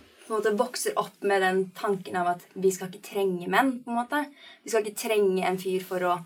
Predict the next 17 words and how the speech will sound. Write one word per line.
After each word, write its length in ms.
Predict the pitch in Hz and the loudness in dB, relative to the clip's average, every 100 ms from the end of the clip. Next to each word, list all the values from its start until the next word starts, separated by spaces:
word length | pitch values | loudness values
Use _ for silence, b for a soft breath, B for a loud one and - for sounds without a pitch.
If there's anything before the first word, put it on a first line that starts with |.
| - | -6
utfylle 380 | 208 196 202 190 | -2 0 0 6
oss. 300 | 226 240 - B B B B B | 6 4 -8 B B B B B
Eh, 400 | 208 202 202 202 220 | 6 8 8 6 6
og 460 | 208 196 196 196 196 b b b - | 8 10 12 10 6 b b b 4
det 120 | 214 | 10
gjør 200 | 202 190 | 10 10
jo 80 | 190 | 6
at 160 | 196 - | 4 0
vi 120 | 214 | 4
da 280 | 190 185 185 185 - | 10 10 8 -2 -2
tenker 380 | 214 190 190 185 | 0 0 -2 -2
at 200 | 175 - - - - | -4 -4 -14 -8 2
enten 320 | 202 190 190 | 2 2 -2
så 100 | 208 | 4
må 140 | 190 | 6
han 100 | 190 | 8
være 420 | 190 175 175 170 | 8 6 4 2